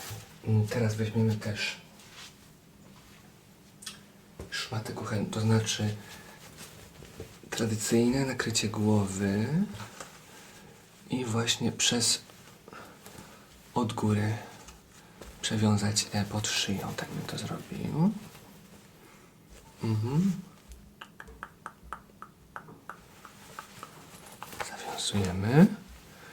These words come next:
Świetnie. E, tylko brakuje mi jeszcze jednej rzeczy. Jakaś torebka by się przydała.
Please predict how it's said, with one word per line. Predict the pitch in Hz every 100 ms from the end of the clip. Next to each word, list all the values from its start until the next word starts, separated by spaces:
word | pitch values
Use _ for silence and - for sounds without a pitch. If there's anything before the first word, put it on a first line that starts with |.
| - - - - - -
Świetnie. | - - - - - 120 117 113 - 82 110 - - - - - - - - - - - - - - - -
E, | 113
tylko | 110 110 110
brakuje | 117 113 123
mi | 117
jeszcze | 120 -
jednej | 117 117 110
rzeczy. | 110 107 107
Jakaś | 113 107
torebka | - 113 110 - - -
by | -
się |
przydała. | - - - - - 135